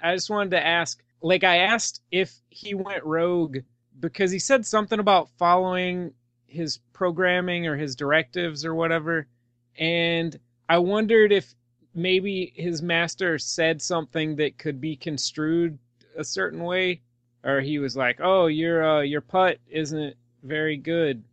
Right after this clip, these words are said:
and he was like, "Oh, yeah? I challenge you to beat me with this <laughs> putter." I don't know.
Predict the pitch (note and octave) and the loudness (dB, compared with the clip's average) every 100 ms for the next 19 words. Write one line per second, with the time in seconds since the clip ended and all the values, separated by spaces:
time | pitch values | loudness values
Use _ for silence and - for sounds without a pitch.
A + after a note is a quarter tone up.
0 | - C3 C#3+ C#3+ B2 C#3+ B2+ B2 _ _ | -14 -8 -4 -4 -2 0 0 -2 _ _
1 | _ F#3 G3 F3 D#3 F#3 G3 G#3 G#3+ - | _ 4 6 6 4 6 6 6 2 -2
2 | _ _ _ _ - F#3+ G3 F3+ D3+ C#3 | _ _ _ _ 2 4 6 4 2 -2
3 | - - A3 G#3+ F#3 D#3 C#3 G3 G3 E3+ | -4 2 4 4 4 2 0 -2 2 2
4 | C3+ - F#3 F3 C3+ E3+ E3 D3 C3 A#2 | 0 -2 -4 -4 -6 -4 -2 -2 -4 -8
5 | D3 D3+ D3+ C3+ D#3 - - - A#3 D3+ | -12 -8 -8 -6 -6 -6 -10 0 2 4
6 | A#2+ A2 _ _ _ _ _ _ _ B2 | 0 -4 _ _ _ _ _ _ _ -14
7 | C#3 B2 A2+ | -12 -10 -12